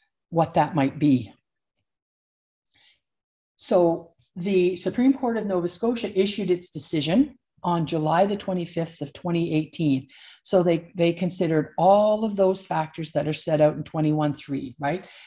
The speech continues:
The, the best interests of any children, the,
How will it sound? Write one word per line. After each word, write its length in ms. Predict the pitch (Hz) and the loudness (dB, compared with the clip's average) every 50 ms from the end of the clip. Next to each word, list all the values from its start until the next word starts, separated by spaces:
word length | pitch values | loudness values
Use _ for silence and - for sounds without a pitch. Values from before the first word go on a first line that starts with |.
| - - _ | -20 -20 _
The, 600 | - 156 165 165 160 156 151 151 147 147 160 - - - | -6 -4 -2 0 2 2 4 4 4 2 2 0 -6 -12
the 160 | 156 156 151 | -4 -4 -4
best 320 | 131 131 147 160 165 - - | 2 4 2 2 2 0 -6
interests 320 | 180 - 196 185 - - | -6 -4 -6 -8 -4 -4
of 100 | 180 175 | -2 -2
any 180 | 180 185 185 185 | 0 -2 -2 -4
children, 760 | 185 - - 190 175 170 156 151 143 139 139 135 147 143 143 | -4 -4 -2 0 0 0 0 -2 -4 -6 -6 -8 -8 -10 -4
the, 440 | 143 151 151 147 147 143 143 135 - | -2 2 2 2 2 2 0 -2 -6